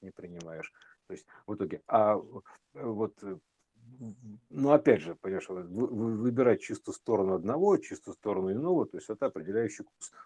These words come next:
направо или налево. Вот. Ну, вот есть ещё среднее значение. Третье,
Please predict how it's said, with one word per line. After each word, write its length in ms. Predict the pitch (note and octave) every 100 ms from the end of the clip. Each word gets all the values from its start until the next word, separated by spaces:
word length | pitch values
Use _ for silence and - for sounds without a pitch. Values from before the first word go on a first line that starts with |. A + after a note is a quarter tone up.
| _
направо 460 | G2+ G2+ E3 F3 G#2
или 120 | D#2+
налево. 560 | F2 E2+ D#2+ D#2+ D2 D2 _ _ _ _
Вот. 140 | F#2+ - _ _
Ну, 340 | D#3+ G#3 A3 G3 -
вот 160 | G2+ G#2+
есть 240 | - -
ещё 160 | - -
среднее 400 | - F2+ E2+ D#2+
значение. 600 | D2+ D#2+ - D#2+ D2 D2 _ _ _ -
Третье, 460 | E2+ D#2+ - C#2